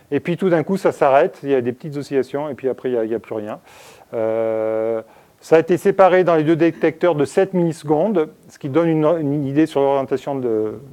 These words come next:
dans le ciel, puisqu'il y a le front d'onde en fait, qui a mis sept millisecondes pour aller de, euh, de Washington en, en Louisiane.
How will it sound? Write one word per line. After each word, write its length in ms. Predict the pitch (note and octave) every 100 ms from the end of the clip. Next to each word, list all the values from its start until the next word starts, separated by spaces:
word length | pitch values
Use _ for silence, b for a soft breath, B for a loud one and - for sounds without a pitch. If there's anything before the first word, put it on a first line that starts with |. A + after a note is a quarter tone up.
| - - - - - _ _
dans 80 | A#2+
le 60 | A2
ciel, 220 | D3 E3
puisqu'il 280 | - - A2+
y 40 |
a 20 |
le 60 | G#2
front 200 | - B2+
d'onde 220 | B2+ C3
en 60 | A2
fait, 180 | A#2+
qui 120 | - A2+
a 20 |
mis 140 | A2
sept 260 | - D#3+ D3
millisecondes 460 | C#3 C3 C3 C3+
pour 160 | B2+ A#2
aller 160 | A#2 A2+
de, 200 | G#2 G2 b b b b A2+
euh, 180 | A2 A2
de 120 | A2+
Washington 500 | A#2 - A#2+ A#2+ A2+
en, 160 | A2 C3+
en 40 |
Louisiane. 540 | G#2+ G#2+ G#2 A#2 D3+